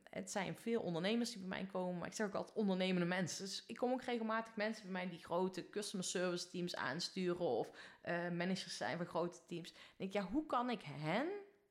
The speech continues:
nu begeleiden als ik zelf niet weet hoe de hazen lopen binnen een bedrijf?" Dus ik heb, eh, even twee, of even, nou, ik heb twee banen gehad. Eén beda-, baan als, eh,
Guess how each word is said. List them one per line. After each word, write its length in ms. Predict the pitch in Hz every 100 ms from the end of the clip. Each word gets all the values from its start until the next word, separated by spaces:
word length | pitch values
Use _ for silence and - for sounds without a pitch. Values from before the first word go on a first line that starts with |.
| _ _ _ _ _ _
nu 140 | 196 220
begeleiden 720 | - - 143 175 262 311 359 415 - _ _ _ _ _ _ _ _ _ _ _ _ _ _ _ _ _ _ _ _ -
als 120 | 196
ik 100 | 196
zelf 300 | - 226 294
niet 180 | 220 190
weet 300 | 165 233 -
hoe 140 | -
de 60 | 185
hazen 400 | 151 185 208 185
lopen 280 | 185 254 151
binnen 180 | 123 131
een 40 | 131
bedrijf?" 640 | - - - - - -
Dus 120 | 190 220
ik 60 |
heb, 300 | 262 240 -
eh, 560 | - 190 185 180 175 -
even 200 | 208 196
twee, 720 | - 233 254 247 240 220 - - - _
of 100 | - -
even, 300 | 160 165 208
nou, 120 | 202
ik 80 | -
heb 100 | -
twee 180 | 196
banen 300 | 180 180 247
gehad. 280 | 240 240 269 -
Eén 400 | 208 226 202 190
beda-, 380 | 185 175 175 175
baan 280 | 180 170
als, 220 | - -
eh, 80 | -